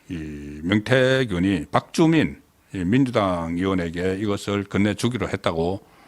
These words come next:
어, 변호인들이 밝혔습니다. 박주민이 변호사죠. 그래서 나중에 변호인 접견을 오면은 이것을, 어,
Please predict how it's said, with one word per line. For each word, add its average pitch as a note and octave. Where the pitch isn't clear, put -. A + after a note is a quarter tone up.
어, D#2
변호인들이 B2+
밝혔습니다. -
박주민이 A2+
변호사죠. G#2
그래서 F#2+
나중에 F#2
변호인 A2
접견을 A#2+
오면은 F2
이것을, G#2+
어, D#2